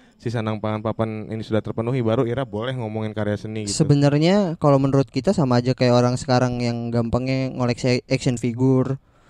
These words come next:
Speaker 1: Ya.
Speaker 2: ngolok-, ngoleksi jam, apalagi yang dikoleksi hari ini?
Speaker 1: Sneaker.
Speaker 2: Sneaker, ya sesimpel itu. Kalau Ira suka,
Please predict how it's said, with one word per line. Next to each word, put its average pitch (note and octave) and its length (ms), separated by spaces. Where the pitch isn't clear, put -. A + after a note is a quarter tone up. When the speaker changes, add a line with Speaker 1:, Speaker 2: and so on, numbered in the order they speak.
Speaker 1:
Ya. G#2 400
Speaker 2:
ngolok-, B2 400
ngoleksi B2 560
jam, C3+ 800
apalagi B2 540
yang A#2 80
dikoleksi A2+ 500
hari A2+ 320
ini? A#2 80
Speaker 1:
Sneaker. G#2+ 560
Speaker 2:
Sneaker, D3+ 800
ya D#3+ 160
sesimpel F3 580
itu. F#3+ 240
Kalau D3 160
Ira C#3+ 240
suka, G#3+ 400